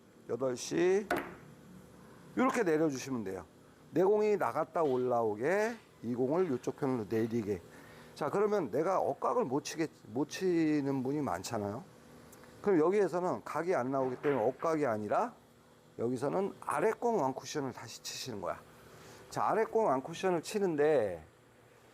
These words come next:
자, 얘가 너무 코너에 들어가면 열-, 얇게 치시면 안 돼. 조금 역회전을 주고 두껍게 요 정-, 이 공이 좀 올라오게끔.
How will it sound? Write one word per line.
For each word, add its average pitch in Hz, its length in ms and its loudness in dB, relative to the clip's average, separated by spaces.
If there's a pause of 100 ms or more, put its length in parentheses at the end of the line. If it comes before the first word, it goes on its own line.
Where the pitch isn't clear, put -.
(340)
자, 135 180 0
얘가 170 680 4
너무 185 480 -2
코너에 240 420 -4
들어가면 131 640 -4
열-, 113 300 0
얇게 156 400 -2
치시면 175 360 -2
안 117 120 0
돼. 110 120 2
조금 196 380 0
역회전을 170 600 0
주고 151 400 -2
두껍게 156 800 -2
요 123 120 0
정-, 135 240 -2
이 160 140 -2
공이 175 300 0
좀 180 180 0
올라오게끔. 127 800 0